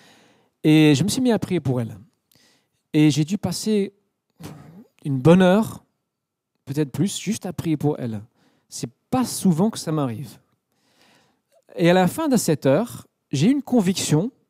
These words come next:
très nette qu'elle allait se convertir, qu'elle allait ve-, revenir pleinement à Dieu. Et j'ai arrêté mon temps de prière. Et après, j'ai oublié. Et l'année d'après, ou deux ans après, je sais plus, je suis parti à la fac de théologie.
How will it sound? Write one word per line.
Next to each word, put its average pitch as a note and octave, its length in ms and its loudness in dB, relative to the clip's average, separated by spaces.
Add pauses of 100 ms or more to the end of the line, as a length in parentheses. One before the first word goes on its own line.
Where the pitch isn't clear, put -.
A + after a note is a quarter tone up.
(1000)
très A#3+ 380 4
nette - 540 0 (420)
qu'elle D#3+ 200 0
allait E3 320 2
se - 160 -6
convertir, E3 720 -6 (280)
qu'elle C#3 140 0
allait C#3+ 200 4
ve-, C#3+ 120 4
revenir F3 680 4
pleinement D#3+ 400 -2
à C#3+ 60 -4
Dieu. A2+ 180 -10 (1080)
Et C#3 100 2
j'ai C#3 300 -2
arrêté C#3+ 340 -2
mon D3 140 -2
temps B2+ 120 -4
de A#2+ 40 -4
prière. D3 560 -4 (800)
Et C#3 40 2
après, D4 200 -2
j'ai A#3+ 140 6
oublié. D#3+ 380 0 (1040)
Et D#3 280 6
l'année F#3 220 4
d'après, F3+ 300 2
ou F#3+ 80 4
deux D#3+ 160 2
ans E3 60 2
après, D3+ 200 -4
je C#3+ 120 -4
sais C3 140 -4
plus, G#3 140 -4
je D#3 120 -4
suis C3 140 -8
parti D3 260 -2
à - 20 2
la B2+ 60 0
fac C3+ 160 -2
de A#2 80 -4
théologie. A#2 520 0